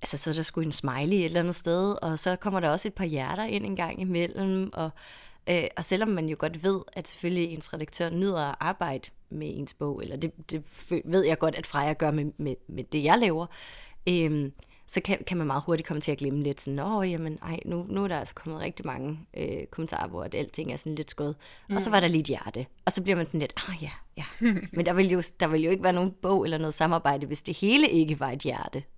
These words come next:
Speaker 1: Altså, hvis I forstår, hvad jeg mener.
Speaker 3: Ja.
Speaker 2: Ja, ja.
Speaker 1: Så, så det, så det er en rigtig f-, fed ting, og det får mig til at grine hver eneste gang,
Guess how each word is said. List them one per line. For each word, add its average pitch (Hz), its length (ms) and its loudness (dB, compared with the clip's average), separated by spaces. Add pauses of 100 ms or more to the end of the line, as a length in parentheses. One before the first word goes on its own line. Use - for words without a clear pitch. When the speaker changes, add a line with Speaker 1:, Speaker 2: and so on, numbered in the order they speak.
Speaker 1:
Altså, - 140 -2
hvis 175 160 0
I 165 40 -2
forstår, 156 200 -2
hvad 143 100 -2
jeg 151 60 -6
mener. 165 200 0
Speaker 3:
Ja. 156 60 8 (100)
Speaker 2:
Ja, 190 220 -2
ja. 175 80 -8 (880)
Speaker 1:
Så, 208 200 0
så 196 160 2
det, 180 320 -2
så 190 140 -6 (220)
det 196 100 0
er 190 40 2
en 190 180 0
rigtig 202 280 -2
f-, - 240 -12 (100)
fed - 400 4
ting, - 320 0
og 180 140 0
det 196 100 -8
får 190 120 -2
mig 180 140 0
til 202 100 -2
at 190 80 -6
grine 190 280 0
hver 196 140 -2
eneste 214 320 2
gang, 175 260 0